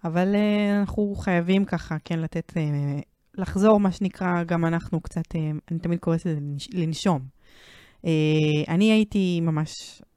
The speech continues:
השבוע, עשיתי לילה בתל אביב, אה, חוץ מהטייטל שישנתי לילה שלם, שזה כאילו בכלל מרגש,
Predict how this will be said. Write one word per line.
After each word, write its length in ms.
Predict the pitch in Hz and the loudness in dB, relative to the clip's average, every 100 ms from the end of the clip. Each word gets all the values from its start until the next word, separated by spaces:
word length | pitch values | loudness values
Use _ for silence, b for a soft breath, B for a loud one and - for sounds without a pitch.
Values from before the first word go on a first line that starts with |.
| _ | _
השבוע, 340 | - 156 185 147 131 _ | -8 -2 2 2 -2 _
עשיתי 340 | - - 170 156 | -12 -6 -2 2
לילה 600 | 160 160 143 139 135 131 | 2 2 2 0 -2 -4
בתל 240 | 143 156 | -6 -4
אביב, 280 | 143 156 262 - b b b b b - | -2 0 0 -2 b b b b b -6
אה, 60 | 156 151 147 143 120 - | -4 -2 -2 -4 -6 -6
חוץ 340 | 104 254 - | 0 2 4
מהטייטל 500 | 226 - 180 190 190 | 4 4 2 2 0
שישנתי 760 | - 151 143 - 185 180 170 | 0 -2 0 2 4 2 -2
לילה 260 | 160 160 151 | -2 -2 -4
שלם, 440 | - 143 139 175 | -4 -4 -2 -2
שזה 360 | 220 151 143 143 - | -4 -4 -2 -4 -4
כאילו 240 | 139 135 | -8 -8
בכלל 300 | - - 143 135 | -10 -8 -8 -6
מרגש, 540 | 131 131 131 330 403 | -10 -10 -8 -8 -8